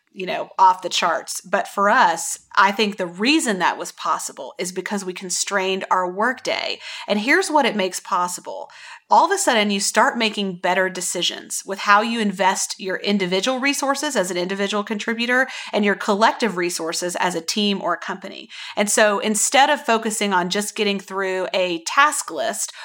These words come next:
or a to-do list or checking projects off your list, now you're thinking about results and outcomes. And so the, the whole perspective changes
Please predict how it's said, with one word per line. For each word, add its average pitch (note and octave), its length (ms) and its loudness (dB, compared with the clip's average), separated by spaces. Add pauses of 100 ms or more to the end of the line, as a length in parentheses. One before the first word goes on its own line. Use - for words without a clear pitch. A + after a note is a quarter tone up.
(100)
or G3 200 2
a F#3 40 0
to-do G#3+ 440 -2
list E3+ 420 -2
or F3 80 -6
checking G#3+ 340 -2
projects B3 460 2
off D#3+ 180 0
your D#3 120 -8
list, D#3 260 -8
now G#3 180 6
you're D#4 200 0
thinking A3 340 -2
about F#3 320 4
results F3 420 -4
and E3+ 80 -8
outcomes. - 600 -6 (340)
And G3+ 160 0
so G#3 400 4
the, F#3+ 400 2
the G3 120 0
whole D4 360 -2
perspective A3+ 600 -2
changes F#3 760 -2